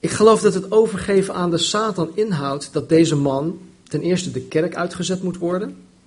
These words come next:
Want de Bijbel leert ons dat Satan, hè, de duivel, de heerser is van deze wereld, ofwel alles dat buiten het koninkrijk van God staat. En door deze man over te geven aan de Satan betekent dat hij in de wereld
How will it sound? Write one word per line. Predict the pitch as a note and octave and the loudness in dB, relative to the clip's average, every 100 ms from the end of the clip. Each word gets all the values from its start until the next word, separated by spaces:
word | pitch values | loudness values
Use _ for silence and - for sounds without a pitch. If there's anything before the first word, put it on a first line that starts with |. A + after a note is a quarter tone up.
| _ _ - - - - | _ _ -20 -20 -20 -4
Want | - D#3 - D#3+ | 2 2 2 -4
de | C#3+ | 0
Bijbel | B2+ F#3 F#3+ D#3+ | 6 6 6 6
leert | D#3+ G3 F#3+ | 8 6 6
ons | E3+ D#3 | 0 0
dat | D3 | 0
Satan, | - F3+ F3 E3+ D3+ C#3+ C#3+ | 0 0 0 0 0 -2 -4
hè, | E3 | -2
de | C#3+ | -2
duivel, | A#2+ D3+ E3 D3+ C3 - - - - - - - | 2 4 4 4 0 -2 -10 -20 -20 -20 -20 -6
de | C#3+ | -4
heerser | G2 C#3 G#3 G#3 - D#3+ | 0 8 8 8 2 -2
is | D#3+ - | -2 -2
van | C#3+ | 0
deze | C3+ B2+ A#2 | 0 0 0
wereld, | B2 C#3+ F#3 F#3+ | -2 -2 -2 -6
ofwel | - - C#3+ C#3+ - - | -8 -2 0 0 -4 -4
alles | D#3+ F3+ F3+ | 2 4 4
dat | - C#3 - - _ | 0 0 -2 -20 _
buiten | - - D#3 F3+ F3+ | -12 0 4 4 4
het | D#3 - | 0 2
koninkrijk | D#3 D3 C#3 C3 | 0 0 -2 -4
van | B2+ - | -6 -6
God | E3 E3 | -4 -4
staat. | - F#3 - - _ _ _ _ _ - - - - - - | -4 -6 -8 -12 _ _ _ _ _ -20 -20 -20 -20 -8 2
En | E3 | 6
door | E3 | 8
deze | F#3+ G3 | 8 8
man | F#3+ F3 | 6 4
over | G#3 A3+ - | 6 4 2
te | F#3 | -4
geven | F#3 F3 F3+ | 0 2 0
aan | E3 | -2
de | D#3 | -2
Satan | - C#3 C#3+ D#3 | -2 -2 -2 -2
betekent | D#3 F#3+ G3 G3 F3+ - - - - - | 0 2 4 4 2 -2 -10 -18 -20 -8
dat | - D#3+ - | -2 -2 2
hij | D#3+ | 2
in | F#3 D#3 | 4 4
de | C#3+ | 2
wereld | C#3+ A3 A#3+ C#3+ D3 | 2 4 6 4 0